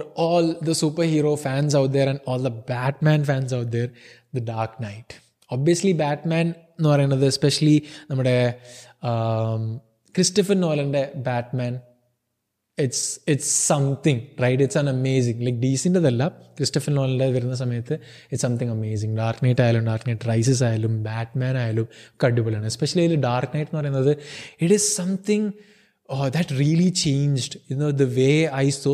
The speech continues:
superhero movies. കാരണം വെച്ച് കഴിഞ്ഞാൽ സ്റ്റോറി ആയാലും വില്ലനായാലും ഒക്കെ കൊണ്ട് വേറെ ലെവലാണ് ആ മൂവി. And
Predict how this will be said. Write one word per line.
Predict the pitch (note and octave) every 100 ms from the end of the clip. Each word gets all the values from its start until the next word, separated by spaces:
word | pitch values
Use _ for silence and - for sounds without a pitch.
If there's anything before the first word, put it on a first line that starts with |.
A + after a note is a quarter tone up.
| C#3+
superhero | C3+ C3+ A#2+ B2 B2 A#2
movies. | A2+ G#2+ -
കാരണം | C#3
വെച്ച് | C#3 C#3+
കഴിഞ്ഞാൽ | C#3 C#3
സ്റ്റോറി | - A#2+ B2 C#3 D3+ C#3+
ആയാലും | B2+ A#2 A#2 A#2
വില്ലനായാലും | A2 A2+ A#2 C#3 C#3+ C3+ A#2 A2+ A#2 A2+ - - - - C#3+
ഒക്കെ | D3 _ _ - A3+ A3+ -
കൊണ്ട് | G3+ F#3+ F3+ F#3 F#3+ - - C#3+
വേറെ | D#3+ E3+
ലെവലാണ് | C#3 C#3 C#3+ C#3
ആ | B2 A#2
മൂവി. | A#2 A2+ G#2+ - - D3
And | E3+